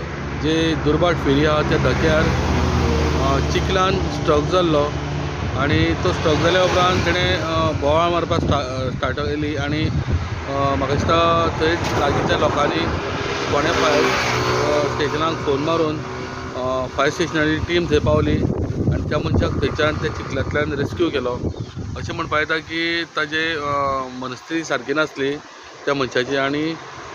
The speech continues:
अ, बरो वेळ तो चिखलान उरलो, त्या उपरांत ते काडलो. वय तेजे सिक्स्टी फोर, अ,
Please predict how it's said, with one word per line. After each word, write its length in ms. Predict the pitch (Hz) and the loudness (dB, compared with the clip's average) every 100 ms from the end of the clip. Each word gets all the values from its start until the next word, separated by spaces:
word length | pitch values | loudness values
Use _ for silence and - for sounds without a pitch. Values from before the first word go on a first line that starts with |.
| - | -10
अ, 380 | 147 139 139 135 | -4 -2 0 0
बरो 300 | 123 135 170 | 2 4 4
वेळ 200 | 170 180 175 | 4 2 2
तो 60 | |
चिखलान 420 | 170 160 175 170 | -2 -4 0 0
उरलो, 240 | 170 156 151 | 2 2 2
त्या 380 | 151 - 147 143 | 0 -2 0 0
उपरांत 220 | 147 160 | 2 2
ते 100 | 160 | 0
काडलो. 420 | - 156 156 151 160 - - - - - 135 135 135 131 131 131 127 127 120 | 2 2 4 2 0 -6 -8 -10 -10 -8 -4 -2 -2 0 0 0 0 -2 -2
वय 200 | 127 156 | 2 2
तेजे 320 | 165 156 170 | 4 0 0
सिक्स्टी 440 | 160 - - - 160 | -2 -4 -8 -4 -4
फोर, 360 | 151 165 165 170 131 139 143 | -2 0 0 -2 -6 -8 -8
अ, 340 | 143 139 135 | -4 -2 0